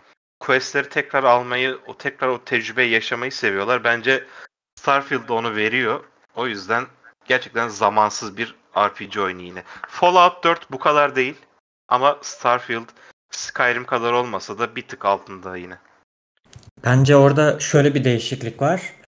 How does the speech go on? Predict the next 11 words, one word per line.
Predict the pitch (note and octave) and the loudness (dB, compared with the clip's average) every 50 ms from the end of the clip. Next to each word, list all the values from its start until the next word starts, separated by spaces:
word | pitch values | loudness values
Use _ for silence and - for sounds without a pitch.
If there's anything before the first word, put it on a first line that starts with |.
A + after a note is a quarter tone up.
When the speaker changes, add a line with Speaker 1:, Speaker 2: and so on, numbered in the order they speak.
| _ _ _ _ _ _ _ - | _ _ _ _ _ _ _ -4
Speaker 2:
Ee, | - A#2 A#2 A2+ A2+ A2+ A2+ A2+ A2+ A2+ A2+ A2+ A#2 A2+ G#2+ - - - - _ _ _ _ _ _ _ _ _ _ _ _ _ _ _ _ _ _ _ - _ _ - _ - - | -2 -2 0 0 0 -2 -2 -2 -2 -2 -4 -4 -6 -6 -10 -14 -20 -20 -20 _ _ _ _ _ _ _ _ _ _ _ _ _ _ _ _ _ _ _ -20 _ _ -20 _ -16 -10
Skyrim'in | - - - - - D#3 D3 D3 D3+ D3+ D3+ D3+ D3+ D3+ D3+ D3 D#3 D#3+ D#3 D3 | -6 -4 -4 -2 0 4 4 6 6 4 2 0 -2 -4 -4 -4 -6 -6 -4 0
geldiği | C#3 C#3 C#3 C#3 C3+ C3+ C#3+ D3 D3 | 2 4 6 6 6 4 4 2 2
zaman | C3+ D3 C#3 C#3+ D3+ E3 F3+ F#3 F#3 - B2+ | 2 4 4 4 2 2 0 -2 -4 -2 0
ve | C3 C3+ C3+ C3 - - | 0 2 2 0 -2 -2
arada | - C3 B2+ B2+ A#2+ | -2 -2 -2 0 -2
geçtiğimiz | C3+ B2+ C3 B2+ C3 - C#3+ C3+ C3+ C3+ C3 | -2 -2 -2 -2 -2 -2 -2 0 0 0 0
on | - C3+ C#3 D3 D3 | 0 0 2 2 2
yıl | D3 C#3+ C#3+ D3+ E3+ F#3 G#3 - - - - - _ _ _ | 2 0 0 0 0 -4 -6 -10 -16 -20 -20 -20 _ _ _
hem | - D3 C#3+ C#3+ C#3+ C#3 | 0 2 2 2 2 2
oyunlar | - C#3 C#3 C#3 C#3 C#3 C#3 C#3 C#3+ C#3+ | 4 4 6 6 4 4 4 2 2 2